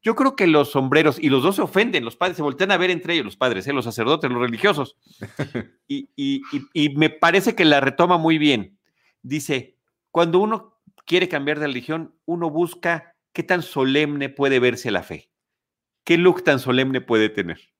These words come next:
Speaker 1: ¿no? Y me parece que la rescata estupendamente bien, lo cual abona una vez más en esta formidable tarea que tiene, eh, de vida, eh, George Constanza de mentir constantemente.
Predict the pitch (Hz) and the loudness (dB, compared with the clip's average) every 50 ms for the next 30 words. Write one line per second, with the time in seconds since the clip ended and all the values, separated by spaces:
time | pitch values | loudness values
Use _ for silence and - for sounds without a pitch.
0 | _ - - - 139 151 156 143 139 139 139 135 127 135 127 - - 135 120 113 | _ -20 -10 -4 0 0 0 2 0 -2 0 0 -2 0 -2 -4 -2 0 2 2
1 | 110 107 110 110 - - 127 123 - 131 - - 113 _ 135 127 123 127 123 123 | 2 0 -2 -6 -4 -4 -6 -4 -4 -8 -10 -10 -4 _ -2 0 0 0 -2 -2
2 | 120 - 123 127 135 156 165 - - - - - - - 123 120 - 147 165 180 | -2 0 0 2 2 0 -2 -8 -18 -20 -20 -18 -4 -2 -2 0 2 2 2 2
3 | - 123 123 117 127 170 220 220 175 143 135 139 139 139 131 120 113 107 107 113 | 2 0 -2 2 4 2 2 4 2 0 0 0 0 0 0 0 0 -2 -2 -4
4 | 117 131 147 - - - 110 107 120 127 123 - - 147 147 139 - _ _ _ | -4 -4 -6 -8 -10 -10 -8 -8 -8 -10 -10 -6 -6 -6 -6 -6 -10 _ _ _
5 | _ _ _ _ _ _ _ - 160 165 151 160 165 165 147 165 165 160 165 165 | _ _ _ _ _ _ _ 2 4 4 4 4 2 2 4 4 4 4 2 2
6 | 165 170 170 170 165 - - _ _ _ _ _ - 127 127 135 143 143 139 139 | 0 0 0 -2 -4 -8 -12 _ _ _ _ _ 0 0 2 4 2 2 0 -2
7 | 127 95 _ 123 120 123 123 127 127 120 120 113 98 - _ _ - 95 92 92 | -10 -10 _ -8 -8 -6 -6 -6 -6 -6 -8 -8 -12 -14 _ _ -14 -12 -10 -10
8 | 92 92 90 - _ - 95 90 104 117 - 151 139 123 117 113 113 - - _ | -10 -10 -12 -14 _ -18 -6 -2 0 2 2 4 4 2 0 0 -2 -8 -20 _
9 | _ _ _ _ _ - 104 95 95 127 120 123 123 - - 120 107 - - 135 | _ _ _ _ _ -12 -12 0 2 2 2 2 0 -2 -2 -2 -2 0 0 0
10 | 123 117 101 127 120 110 101 98 92 92 - 120 110 - - 95 90 - 98 87 | 0 0 -2 0 0 0 2 0 -2 0 2 0 0 0 -2 -8 -6 -4 -6 -6
11 | 80 80 76 73 - _ _ | -6 -8 -12 -12 -18 _ _